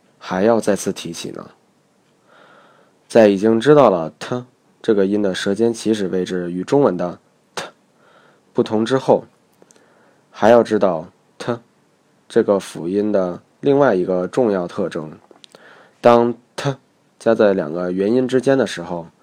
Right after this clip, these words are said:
t 就会被浊化。最明显的例子，city 这个单词，t 前后都是元音，所以读出来的时候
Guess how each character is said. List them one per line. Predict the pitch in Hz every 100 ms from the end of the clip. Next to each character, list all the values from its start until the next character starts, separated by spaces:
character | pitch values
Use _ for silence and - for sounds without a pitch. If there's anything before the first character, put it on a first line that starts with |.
| _ _ _ _ -
t | - 113 - _ _
就 | - 101
会 | 101
被 | 98 92
浊 | - 78
化。 | 92 95 - _ _ _ _ _ _ _
最 | - 135
明 | 110 131
显 | 113
的 | 85
例 | 98
子， | 90 85 76 _ _ _ _
city | - - 123 120 92 - - -
这 | 101
个 | 92
单 | 92
词， | 95 - 67 - _ _ _ _ _ -
t | - 117 - _ _
前 | - 95
后 | 98 107
都 | 95
是 | 110 95
元 | 87 87
音， | 101 107 _ _ _ _ -
所 | - 101
以 | 95 90 _ _ _ _
读 | - 107
出 | 135
来 | 117
的 | 90
时 | 90 90
候 | 90 87